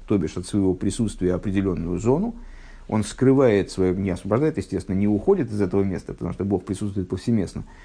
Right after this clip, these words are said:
Но он освобождает это место от раскрытого своего присутствия. Убирает раскрытие своего света из определённого места, создавая таким образом полость, в которой может твориться мир. А дальше, для того, чтобы этот мир мог быть сотворён,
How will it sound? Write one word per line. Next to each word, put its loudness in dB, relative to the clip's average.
Но 4
он 2
освобождает 4
это 0
место 2
от 0
раскрытого 2
своего 2
присутствия. -4
Убирает 4
раскрытие 2
своего 0
света 0
из 0
определённого 0
места, 0
создавая 2
таким -2
образом 0
полость, 2
в -20
которой 0
может 0
твориться 2
мир. 0
А 2
дальше, 6
для 2
того, 4
чтобы 2
этот 0
мир 4
мог 4
быть 2
сотворён, 2